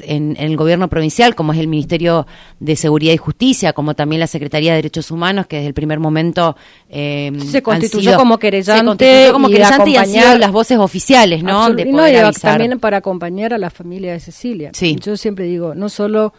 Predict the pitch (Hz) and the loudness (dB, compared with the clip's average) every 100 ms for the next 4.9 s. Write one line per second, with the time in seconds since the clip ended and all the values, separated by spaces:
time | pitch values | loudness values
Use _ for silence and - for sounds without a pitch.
0 | _ _ _ _ _ - 175 165 226 226 | _ _ _ _ _ -10 -6 -4 -4 -4
1 | 196 208 202 208 202 202 196 190 190 - | -2 -6 -6 -4 -2 -2 -6 -6 -6 -8
2 | 190 240 233 214 190 196 - 202 180 - | -10 -6 -4 -4 -6 -8 -8 -6 -6 -8
3 | 196 208 202 180 180 175 185 190 185 170 | -4 -2 -2 -4 -6 -6 -4 -4 -6 -6
4 | 170 170 185 185 - 170 165 160 156 | -4 -4 -4 -6 -6 -4 -4 -6 -8